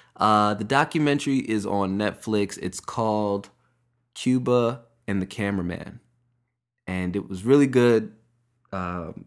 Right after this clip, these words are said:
I definitely want y'all to check that out. You got some time on your hands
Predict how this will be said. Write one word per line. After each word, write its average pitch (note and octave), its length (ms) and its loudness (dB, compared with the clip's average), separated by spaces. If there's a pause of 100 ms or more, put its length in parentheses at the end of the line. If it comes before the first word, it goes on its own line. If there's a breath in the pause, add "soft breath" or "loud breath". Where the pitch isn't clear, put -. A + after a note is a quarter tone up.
I G2+ 80 -6
definitely A2+ 380 -2
want A2 160 -2
y'all G#2+ 140 0
to G2+ 80 -8
check - 180 -4
that G#2+ 160 -4
out. G2+ 360 -6 (140)
You G2+ 100 -12
got G2+ 160 -2
some G2+ 140 -4
time G2 280 -4
on G2 100 -4
your F#2+ 100 -4
hands F#2+ 440 -8